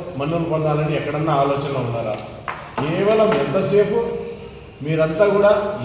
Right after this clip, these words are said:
ఏదో విధంగా మేనిపులేషన్ చేసి, డైవర్ట్ చేసి, ప్రజలను భయభ్రాంతులకు గురి చేసి, వైఎస్ఆర్ దాన్ని అందరినీ కూడా భయపెట్టి వీళ్ళందరినీ బయటికి రానికన్నా చేసి పరిపాలన చేయాలని వాళ్ళు అంటున్నారు.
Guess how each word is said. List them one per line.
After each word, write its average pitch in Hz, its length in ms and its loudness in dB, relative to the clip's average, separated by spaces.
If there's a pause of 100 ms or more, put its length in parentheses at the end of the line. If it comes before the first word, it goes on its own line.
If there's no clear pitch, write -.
ఏదో 208 180 6
విధంగా 196 760 4
మేనిపులేషన్ 185 600 0
చేసి, 175 280 -2 (520)
డైవర్ట్ 175 500 0
చేసి, - 240 -2 (440)
ప్రజలను 214 400 2
భయభ్రాంతులకు 190 600 2
గురి 165 220 0
చేసి, 165 200 -2
వైఎస్ఆర్ 180 600 0 (520)
దాన్ని 165 220 2
అందరినీ 175 260 0
కూడా 214 140 2
భయపెట్టి 214 600 2
వీళ్ళందరినీ 185 500 0
బయటికి 185 320 0
రానికన్నా 170 400 0
చేసి 165 300 -4
పరిపాలన 156 580 -2
చేయాలని 147 280 0
వాళ్ళు 143 180 0
అంటున్నారు. 131 420 -4